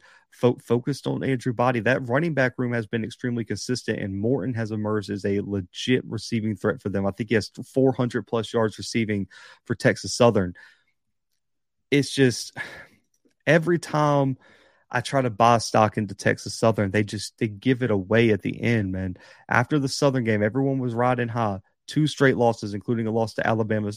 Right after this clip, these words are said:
um, Alabama State. They didn't look overly impressive against U A P B last weekend. They won twenty-four seventeen last week on the road.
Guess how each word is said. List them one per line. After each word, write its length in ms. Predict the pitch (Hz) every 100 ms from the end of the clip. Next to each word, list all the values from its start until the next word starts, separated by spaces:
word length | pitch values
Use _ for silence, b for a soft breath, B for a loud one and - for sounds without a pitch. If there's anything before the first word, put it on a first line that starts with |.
| - - 117
um, 380 | - 117 104 101
Alabama 380 | - 113 110 107
State. 320 | 101 120 110
They 120 | - 110
didn't 420 | 98 131 156 113
look 240 | 139 131 -
overly 440 | 131 131 127 127
impressive 560 | 117 - 120 123 131 113
against 320 | 110 107 -
U 100 | 117
A 120 | 110
P 160 | - 110
B 200 | 107 120
last 320 | 101 98 -
weekend. 320 | 101 - 101
They 80 | 101
won 320 | 101 117 113
twenty-four 520 | - 131 123 - 117
seventeen 600 | 104 117 104 95 - 123
last 260 | 107 104 -
week 140 | 107
on 140 | 101 98
the 80 |
road. 420 | 95 113 117 101